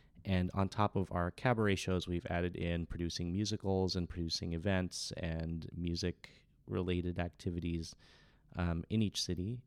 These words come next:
And, uh, so we decided to fish-, officially become a production company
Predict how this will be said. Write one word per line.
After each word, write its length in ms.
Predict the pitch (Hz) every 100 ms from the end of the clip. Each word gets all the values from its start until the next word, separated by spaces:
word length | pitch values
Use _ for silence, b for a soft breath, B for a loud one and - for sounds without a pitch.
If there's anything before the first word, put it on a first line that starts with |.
| -
And, 400 | 87 90 85 85
uh, 300 | 85 82 87 - _ _ - -
so 280 | - 95 90
we 280 | 92 92
decided 480 | 90 90 98 90 85
to 120 | - 90
fish-, 320 | - 92 -
officially 560 | 104 - 104 92 95 87
become 320 | 82 - 87
a 40 | 82
production 640 | - 90 90 - - 85
company 560 | - 80 - 80 87